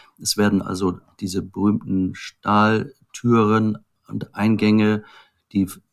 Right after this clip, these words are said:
manchmal auch verschlossen sind, die werden abgebaut. Äh, es werden sogar Parzellen aufgelöst, um die Eingangssituation offener zu gestalten. Das ist in Eimsbüttel der Fall. Also insofern, ähm,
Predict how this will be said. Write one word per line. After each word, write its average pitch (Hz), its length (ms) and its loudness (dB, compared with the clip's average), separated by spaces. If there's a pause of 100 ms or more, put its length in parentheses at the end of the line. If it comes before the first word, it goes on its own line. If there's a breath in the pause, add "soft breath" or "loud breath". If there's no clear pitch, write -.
manchmal 98 420 -2
auch 92 120 -6
verschlossen 110 520 -2
sind, 107 280 0 (580 soft breath)
die 101 120 -2
werden 98 280 4
abgebaut. 113 840 0 (640 soft breath)
Äh, 101 260 2 (120)
es - 180 -2
werden 120 200 4
sogar 107 400 0
Parzellen 120 580 0
aufgelöst, 113 600 0
um 113 160 0
die 107 140 -2
Eingangssituation 107 960 0
offener 120 420 2
zu 95 160 -2
gestalten. 92 400 -4
Das 101 140 -4
ist - 140 -4
in 90 100 0
Eimsbüttel 120 560 0
der 120 120 0
Fall. 123 420 0 (560 soft breath)
Also 110 200 0
insofern, 120 720 4
ähm, 113 420 2